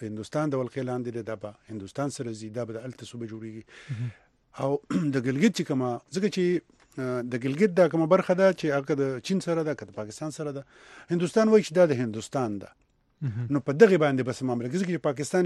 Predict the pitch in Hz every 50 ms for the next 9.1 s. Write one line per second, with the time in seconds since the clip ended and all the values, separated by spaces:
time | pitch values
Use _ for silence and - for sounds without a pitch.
0 | 170 165 151 165 180 185 180 170 175 165 156 _ - - - _ _ _ 151 139
1 | - - 160 - 165 165 156 135 123 175 180 170 147 139 147 151 _ - - _
2 | _ - - 131 131 131 131 127 110 131 135 127 127 117 _ - 120 104 113 110
3 | - - 190 190 190 185 175 156 147 135 131 - 165 156 160 156 143 131 123 120
4 | 131 127 127 131 170 160 - 160 143 123 123 120 - - 110 - - 175 190 208
5 | - _ _ _ _ _ - _ _ 123 135 151 156 151 143 139 117 - 135 135
6 | 139 156 147 131 113 - 127 110 120 113 - - - _ _ _ _ 156 139 101
7 | 113 123 117 135 139 147 202 214 208 269 277 226 185 165 175 165 143 156 143 131
8 | 147 139 120 _ - 151 139 139 139 - - - 139 131 127 127 120 - - 165
9 | 143